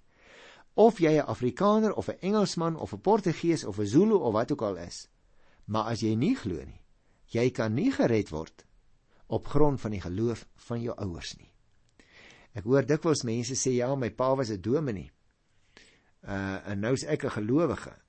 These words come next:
En dit is nie vanselfsprekend nie, hoor. Ehm, 'n mens word nie gered omdat jou pa 'n dominee is nie, of omdat jou ma 'n baie toegewyde Christus gelowige mens is nie.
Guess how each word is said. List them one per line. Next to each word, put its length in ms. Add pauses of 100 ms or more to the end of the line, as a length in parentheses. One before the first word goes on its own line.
En 120
dit 200
is 120
nie 260
vanselfsprekend 960
nie, 100
hoor. 260 (960)
Ehm, 420
'n 120
mens 260
word 160
nie 120
gered 340
omdat 200
jou 140
pa 280
'n 80
dominee 420
is 160
nie, 140 (480)
of 200
omdat 260
jou 140
ma 360
'n 60
baie 280
toegewyde 500
Christus 560
gelowige 540
mens 400
is 180
nie. 160